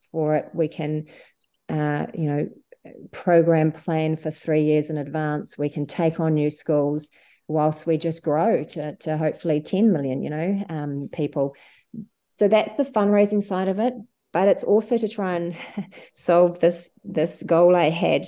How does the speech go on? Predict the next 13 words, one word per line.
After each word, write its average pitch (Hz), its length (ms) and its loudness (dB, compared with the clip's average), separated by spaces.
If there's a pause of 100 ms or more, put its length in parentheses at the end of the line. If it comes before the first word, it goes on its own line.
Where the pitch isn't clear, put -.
(100)
to 170 140 -2
bring 160 560 2
that 151 180 -2
concept 151 340 -6
of 143 120 -4
Ubuntu 139 400 -2
to 143 160 -4
our, 139 180 -2
to - 180 -6
our 139 100 0
Western 139 400 -4
community. 143 680 -2 (380)
So 165 460 4